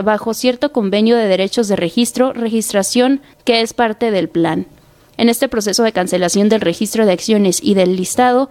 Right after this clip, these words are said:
es parte de los acuerdos alcanzados por Aeroméxico con su otro acreedor e inversionistas,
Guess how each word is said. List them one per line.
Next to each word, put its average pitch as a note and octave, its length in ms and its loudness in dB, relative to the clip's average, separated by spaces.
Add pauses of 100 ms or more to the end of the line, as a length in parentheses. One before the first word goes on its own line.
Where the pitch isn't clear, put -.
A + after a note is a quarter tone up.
(220)
es A#3+ 160 -2
parte C#4+ 400 -2
de B3 120 2
los F#3+ 180 -4
acuerdos A3+ 420 0
alcanzados G#3 540 0
por G3+ 180 -2
Aeroméxico G#3 720 0
con G#3 180 -2
su G#3 140 0
otro G#3 260 2
acreedor G#3+ 540 0
e G#3 120 -2
inversionistas, F#3+ 840 -2